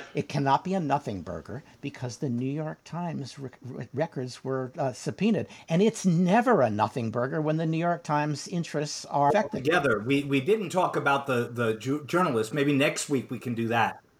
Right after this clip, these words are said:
Speaker 2: But those are a much different case than the
Speaker 1: Okay.
Speaker 2: Schiff being caught in the web.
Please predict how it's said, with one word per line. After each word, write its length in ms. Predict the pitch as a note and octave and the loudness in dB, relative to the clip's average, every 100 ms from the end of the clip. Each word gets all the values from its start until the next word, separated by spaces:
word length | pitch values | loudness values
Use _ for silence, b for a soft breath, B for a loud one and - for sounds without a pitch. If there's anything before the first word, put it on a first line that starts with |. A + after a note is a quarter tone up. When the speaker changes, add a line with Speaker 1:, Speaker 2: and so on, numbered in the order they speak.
| _ - | _ 0
Speaker 2:
But 340 | C#3 C#3 A#2 | 0 0 0
those 300 | C#3 F#3 G3+ | 2 4 4
are 200 | E3+ C3+ - | 2 2 2
a 120 | C3 | 2
much 320 | C3 D#3 - | 4 2 0
different 280 | E3+ - C3 | -2 -2 -2
case 220 | C#3 A2+ | -2 0
than 100 | A#2 | 2
the 100 | A#2 | 2
Speaker 1:
Okay. 100 | C#3+ | 4
Speaker 2:
Schiff 240 | E3+ D#3 - | 2 -2 -4
being 380 | D3 C3+ B2 A2+ B B | -2 0 0 -4 B B
caught 280 | - D#3 C#3+ | -2 0 2
in 60 | B2 | 0
the 60 | |
web. 240 | G#2 A2 | 0 0